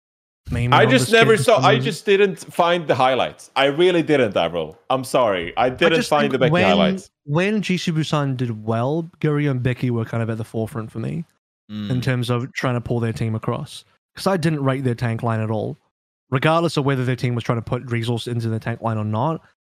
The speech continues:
Speaker 1: I don't think their team, the tank line was just uninspiring the whole time. And the only time they were looking
Speaker 2: Yeah.
Speaker 1: good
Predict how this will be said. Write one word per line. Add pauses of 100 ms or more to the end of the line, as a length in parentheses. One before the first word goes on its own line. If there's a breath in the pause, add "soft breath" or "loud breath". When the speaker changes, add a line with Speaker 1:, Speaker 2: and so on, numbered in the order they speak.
(100)
Speaker 1:
I
don't
think
their
team,
the
tank
line
was
just
uninspiring
the
whole
time.
And
the
only
time
they
were
looking
Speaker 2:
Yeah.
Speaker 1:
good